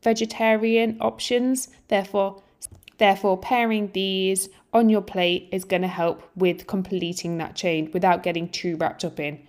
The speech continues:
the numbers. One important thing as well, just to mention, is that muscle protein synthesis,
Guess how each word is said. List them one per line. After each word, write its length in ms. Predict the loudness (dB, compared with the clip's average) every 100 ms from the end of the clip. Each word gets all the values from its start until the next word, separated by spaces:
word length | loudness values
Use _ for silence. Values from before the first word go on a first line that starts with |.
| _ _
the 80 | -4
numbers. 640 | -4 -6 -8 -10 -10 -12 _ _ _ -20 _ -2
One 300 | -2 -2 -4
important 680 | -4 -2 0 0 -2 -8
thing 400 | -4 -4 -2 -4 -4
as 200 | -4 0
well, 280 | 0 0 0
just 300 | -4 -6 -4
to 60 |
mention, 540 | -4 -4 -6 -6 -6 -6
is 200 | -4 -4
that 140 | -4 -2
muscle 320 | -2 -2 -4
protein 380 | -2 -2 0 -2
synthesis, 720 | -2 -4 -4 -6 -2 -4